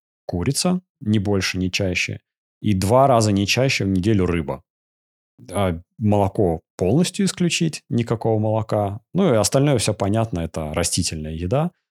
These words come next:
И вот у меня, знаешь, проблемы нет никакой отказаться от красного мяса, нет никакой проблемы, мало проблем с тем, чтобы есть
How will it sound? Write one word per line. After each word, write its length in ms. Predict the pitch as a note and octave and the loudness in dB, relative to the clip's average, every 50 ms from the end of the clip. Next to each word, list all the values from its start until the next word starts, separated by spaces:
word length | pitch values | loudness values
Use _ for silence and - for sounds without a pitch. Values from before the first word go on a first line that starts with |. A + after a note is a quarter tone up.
| _ _ _ - | _ _ _ 2
И 40 | G#2 | 2
вот 100 | A#2 C#3 | 4 6
у 20 | |
меня, 140 | D3 C#3+ C#3 A2+ | 6 6 6 6
знаешь, 260 | A#2+ F3 F#3 - - - | 4 4 2 0 -2 0
проблемы 580 | - G2+ F#2 F#2+ G#2+ D#3 F#3+ F#3 D#3+ C#3 A#2 | 2 2 4 4 4 4 4 4 4 2 2
нет 240 | G#2+ G#2+ A#2 A#2 A#2 | 2 2 2 2 0
никакой 560 | G#2 G2 - G2+ - - - G2+ F#2 E2+ E2+ E2+ | 0 -2 -2 -4 -6 -2 -2 0 0 0 0 -2
отказаться 600 | F2 E2+ - - F#2+ F2+ F2+ G2 F2 E2 - E2 | -4 -6 -4 -2 -2 -2 0 0 0 -2 -2 -6
от 80 | - | -6
красного 360 | - - F2 E2 - - D#2+ | -4 -4 -4 -4 -4 -4 -4
мяса, 460 | D#2+ G2 C3+ F3 F3 - F#3+ D#3+ D3+ D3+ _ _ - | -2 0 0 0 0 0 0 -2 -4 -6 _ _ 0
нет 320 | G#2 G#2+ A#2+ C3+ B2+ - | 2 2 2 2 2 0
никакой 440 | A2 G#2 - G2+ - - A2 G#2 F#2+ | -2 -2 -2 -2 -4 -2 0 0 0
проблемы, 720 | - - F#2+ E2+ F2 G2+ G#2+ G#2+ G2+ F#2+ F2 E2+ D#2+ E2 - - - - - - | 0 -2 -4 -2 0 0 0 2 0 0 -2 -2 -4 -8 -10 -10 -10 -10 -6 -2
мало 360 | B2+ A2 A2+ A2 G2 F#2 F2+ | 0 2 2 4 2 2 0
проблем 600 | F#2 - F#2 F2+ F2 G2 G2 F#2+ F2 E2+ E2+ F2+ A2 - A#2 G2+ F#2 | -2 -2 -4 -2 0 0 0 0 -2 -2 -6 -8 -12 -16 -14 -12 -8
с 100 | F2 - | -8 -6
тем, 180 | - - A2+ G2+ | -2 0 0 0
чтобы 440 | F#2+ - - F#2 E2+ F2 F#2+ F#2 F#2 | -2 -2 -4 -4 -2 -2 -2 -2 -2
есть 380 | F#2+ F#2+ F#2+ G#2 F#2+ - - | -2 -2 -2 -2 -2 -4 -6